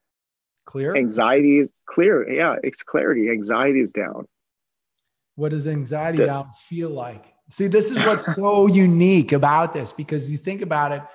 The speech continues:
Speaker 1: and this is why I'm hammering you on it. What does no more fear feel like? I'm looking for feelings that you can feel, that you can demonstrate, that is not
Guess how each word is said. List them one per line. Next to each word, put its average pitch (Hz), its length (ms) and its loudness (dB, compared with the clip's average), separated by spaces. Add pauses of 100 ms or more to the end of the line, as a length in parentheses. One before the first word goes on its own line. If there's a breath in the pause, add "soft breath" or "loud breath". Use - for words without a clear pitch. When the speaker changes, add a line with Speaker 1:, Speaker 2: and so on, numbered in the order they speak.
(200 loud breath)
Speaker 1:
and 151 100 -4
this 170 100 0
is 185 80 -4
why 180 160 2
I'm 160 100 0
hammering 170 500 0
you 143 160 -6
on 160 240 -4
it. 110 120 -12 (560)
What 160 180 0
does 185 360 -2 (180)
no 160 180 -4
more 165 180 -4
fear 165 560 -8
feel 170 500 -4
like? 127 300 -8 (160)
I'm 143 160 -6
looking 175 340 0
for 135 280 -6
feelings 160 800 -6
that 135 100 -10
you 156 380 -4
can 139 200 -8
feel, 156 440 -8
that 139 140 -12
you 139 120 -10
can 135 160 -4
demonstrate, 139 840 -8 (560)
that 147 160 -2
is 151 360 -2 (520)
not 151 400 -2